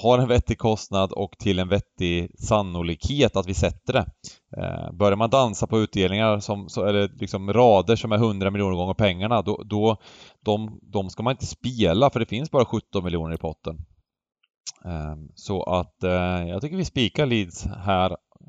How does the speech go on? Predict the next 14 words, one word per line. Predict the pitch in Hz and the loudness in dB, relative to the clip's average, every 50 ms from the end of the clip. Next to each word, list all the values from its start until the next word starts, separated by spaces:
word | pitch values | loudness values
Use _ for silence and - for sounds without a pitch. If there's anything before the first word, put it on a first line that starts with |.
| 127 110 | -14 -10
nu | 98 98 95 | -6 -6 -4
när | 92 92 | -4 -4
vi, | 92 95 95 95 92 90 78 - - - - - - - - - - _ _ _ _ _ _ _ _ _ _ _ - - - | -2 -2 -2 -2 -4 -4 -8 -12 -20 -20 -20 -20 -20 -20 -20 -20 -20 _ _ _ _ _ _ _ _ _ _ _ -14 -12 -10
eh, | - 95 92 95 101 101 - - 78 - 87 85 80 80 - 87 | -10 -8 -8 -8 -10 -10 -10 -10 -10 -10 -8 -8 -8 -8 -8 -6
men | 90 104 131 135 | 0 0 2 4
det, | 143 156 156 | 4 4 4
men | 156 160 156 | 2 2 4
det | 156 | 4
är | 165 175 165 | 2 2 2
ju | 139 | -2
smaksak. | - - - 196 185 147 - - - 208 160 120 - - | -4 0 4 6 6 6 6 6 6 6 6 6 4 2
Gillar | 135 156 123 110 113 | 2 4 6 6 6
man | 143 185 | 4 2
inte, | 202 175 - - 135 131 | 0 0 4 4 4 4